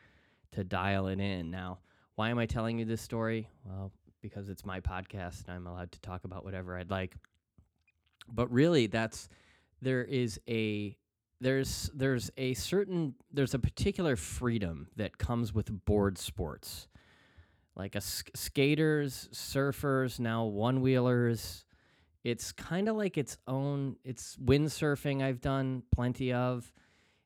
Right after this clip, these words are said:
Board, there's something about the board.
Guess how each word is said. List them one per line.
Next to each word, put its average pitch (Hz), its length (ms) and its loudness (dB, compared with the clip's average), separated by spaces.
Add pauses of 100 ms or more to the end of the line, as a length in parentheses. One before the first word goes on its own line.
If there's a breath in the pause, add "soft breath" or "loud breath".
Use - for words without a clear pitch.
(340 soft breath)
Board, 123 500 6
there's 139 180 2
something 214 460 2
about 127 540 4
the 113 220 2 (300)
board. 98 520 4